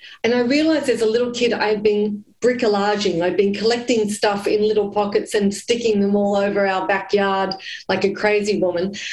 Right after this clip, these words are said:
uh, and not really knowing what I was doing, but just feeling attracted to similar kinds of bits of timbers and bits of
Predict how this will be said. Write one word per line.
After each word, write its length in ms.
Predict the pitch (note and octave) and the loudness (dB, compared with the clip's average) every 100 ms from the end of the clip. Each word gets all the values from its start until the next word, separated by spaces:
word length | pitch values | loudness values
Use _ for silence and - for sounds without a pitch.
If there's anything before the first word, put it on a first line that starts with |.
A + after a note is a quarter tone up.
| - - | -10 -4
uh, 280 | G#3+ G#3+ G#3+ | 0 0 0
and 120 | A#3+ B3 | 0 2
not 160 | D#4+ | 2
really 220 | E4+ E4+ | 0 2
knowing 300 | C4 B3+ A#3+ | 2 0 0
what 120 | A#3 A#3 | 0 0
I 80 | |
was 220 | A3 G#3 G#3 | 0 0 0
doing, 320 | C4 D#4 B3 | 0 2 0
but 140 | G#3+ | 0
just 200 | B3+ B3+ | 0 0
feeling 240 | C#4+ B3+ G#3+ | 0 2 0
attracted 520 | G#3 A#3+ A#3+ A#3 A3 | 0 -2 -2 -4 -2
to 120 | G#3+ | -2
similar 520 | G#3+ A#3+ A#3 A#3 G#3+ | 0 0 2 0 -2
kinds 340 | - G#3+ G3+ G3+ | -2 0 0 2
of 80 | |
bits 240 | G3+ G3+ - | 0 0 0
of 260 | G#3 G3+ - | 0 0 0
timbers 500 | A3+ A3 G#3 G3 F3+ | 0 2 2 0 0
and 240 | F#3 F#3+ | 0 2
bits 260 | G#3 G3+ - | 0 0 0
of 300 | G3+ F3+ | 0 -2